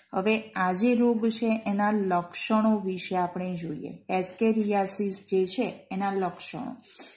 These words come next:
જેની અંદર તાવ જોવા મળે છે, એનિમિયા, નબળાઈ,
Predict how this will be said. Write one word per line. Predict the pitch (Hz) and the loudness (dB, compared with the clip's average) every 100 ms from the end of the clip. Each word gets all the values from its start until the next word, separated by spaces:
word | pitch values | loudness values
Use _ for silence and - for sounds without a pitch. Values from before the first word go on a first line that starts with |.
| _ | _
જેની | 220 220 233 | 4 6 8
અંદર | 208 190 185 180 190 214 220 - _ _ | 6 4 0 4 4 4 -2 -12 _ _
તાવ | 185 196 202 | 6 8 6
જોવા | 185 196 180 180 | 2 0 2 2
મળે | 175 175 175 | 0 0 0
છે, | 175 190 196 247 254 - _ _ _ | -2 -2 -2 -2 -6 -16 _ _ _
એનિમિયા, | 185 190 208 208 190 180 170 175 190 208 _ _ _ _ _ _ _ _ _ _ _ _ _ _ _ _ _ - | 0 2 4 2 2 0 -2 -2 -4 -12 _ _ _ _ _ _ _ _ _ _ _ _ _ _ _ _ _ -8
નબળાઈ, | 185 196 208 196 185 175 175 196 226 | 0 4 4 4 4 4 2 -2 -6